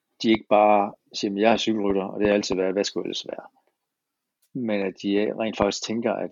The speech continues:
de er i en proces, hvor de kan udvikle sig. Og, og jeg synes, jeg er lykkes meget langt hen ad vejen af, at,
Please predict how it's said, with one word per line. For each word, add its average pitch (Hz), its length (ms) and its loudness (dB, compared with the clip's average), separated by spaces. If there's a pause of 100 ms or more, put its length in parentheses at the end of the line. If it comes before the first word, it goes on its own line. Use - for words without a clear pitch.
(520)
de 117 120 -2
er 104 60 0
i 110 80 0
en 110 100 -4
proces, - 400 -4
hvor 113 120 0
de 98 100 -4
kan - 140 -4
udvikle - 460 -2
sig. - 160 -10 (960)
Og, 95 260 0 (540)
og 110 100 -2
jeg 104 120 -2
synes, - 460 2
jeg 113 180 6
er 110 80 6
lykkes 131 640 4 (680)
meget 131 560 4 (840)
langt 123 360 0 (260)
hen 120 280 -2
ad 110 80 0
vejen 110 300 2
af, 98 440 -4
at, - 260 -10